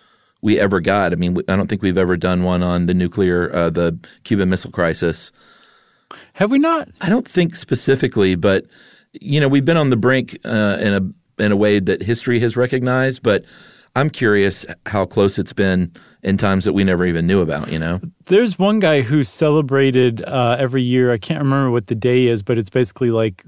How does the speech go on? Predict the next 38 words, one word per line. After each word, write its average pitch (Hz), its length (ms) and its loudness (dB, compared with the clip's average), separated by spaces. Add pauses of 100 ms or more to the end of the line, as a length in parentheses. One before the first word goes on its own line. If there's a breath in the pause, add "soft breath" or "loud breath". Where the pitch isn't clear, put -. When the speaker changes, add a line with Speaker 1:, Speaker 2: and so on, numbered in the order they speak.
(260)
Speaker 2:
Save 123 360 -2
the 117 80 0
World 120 320 2
Day, 110 360 0 (380 soft breath)
where 120 500 2
this 127 260 -2
one, 135 640 0 (220)
um, 117 520 -4
Soviet, 131 760 0 (800 soft breath)
I 120 120 -4
guess 131 200 -6
a 165 80 0
missile 147 360 0
commander, 117 540 0
basically 139 540 -2
had 143 300 0
a 131 40 -4
few 160 240 0
minutes, 156 640 -2 (380 soft breath)
was 127 220 2
being 156 280 2
told 147 300 2
by 143 200 0
his 143 160 -2
computers 151 640 0
and 123 140 2
all 131 160 2
of 139 80 0
his 135 120 0
underlings 143 580 2
that 127 280 0 (280 loud breath)
the 120 160 0
U 143 220 4
S 143 180 -2
had 120 260 -4
launched 135 500 -2
a 127 60 2
massive 127 1000 -2